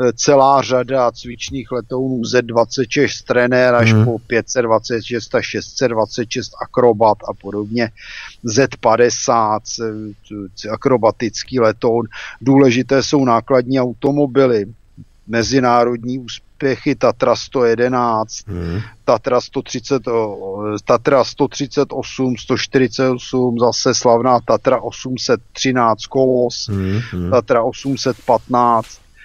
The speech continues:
Speaker 1: E, to jsou, to jsou poměrně značné úspěchy.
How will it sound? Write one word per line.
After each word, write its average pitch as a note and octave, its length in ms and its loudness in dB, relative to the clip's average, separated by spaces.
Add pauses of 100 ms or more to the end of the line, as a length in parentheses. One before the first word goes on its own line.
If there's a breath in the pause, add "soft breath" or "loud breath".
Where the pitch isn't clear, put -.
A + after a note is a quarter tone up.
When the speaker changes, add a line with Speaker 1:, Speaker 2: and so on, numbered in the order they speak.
(360 loud breath)
Speaker 1:
E, B2 100 -8
to D3+ 140 2
jsou, D#3 480 2
to C#3 160 -4
jsou D3 240 0
poměrně C3+ 640 0
značné B2+ 480 0
úspěchy. D3 760 2